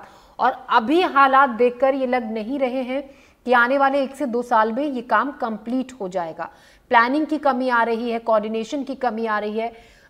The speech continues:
आपको क्या लगता है कि किस तरीके से इस प्रोजेक्ट को जल्द से जल्द आगे कंप्लीट किया जा सकता है ताकि जो लोगों का इंतज़ार है वो जल्द से जल्द खत्म हो और लोगों को,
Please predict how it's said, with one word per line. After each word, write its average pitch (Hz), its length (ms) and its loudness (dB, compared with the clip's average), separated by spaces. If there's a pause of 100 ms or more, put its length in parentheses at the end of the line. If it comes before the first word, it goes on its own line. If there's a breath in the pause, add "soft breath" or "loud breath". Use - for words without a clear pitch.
आपको 277 340 2
क्या 277 280 4
लगता 277 340 -2
है 262 260 -2 (400 loud breath)
कि 285 100 -2
किस 311 320 -4
तरीके 269 420 0
से 302 200 -4
इस 294 60 -6
प्रोजेक्ट 240 580 -8
को 302 160 -4
जल्द 233 320 -2
से 254 140 -8
जल्द 240 240 -6
आगे 196 380 0
कंप्लीट 226 560 -8
किया 220 200 2
जा 220 160 0
सकता 208 320 -8
है 208 200 -8
ताकि 254 280 -6
जो 254 120 -6
लोगों 226 240 -6
का 254 120 -4
इंतज़ार 220 480 -4
है 269 220 -8 (440 loud breath)
वो 240 100 -2
जल्द 285 300 4
से 294 100 -6
जल्द 233 220 -2
खत्म 226 300 -4
हो 262 100 -4
और 311 80 -2
लोगों 247 240 -6
को, 285 340 -4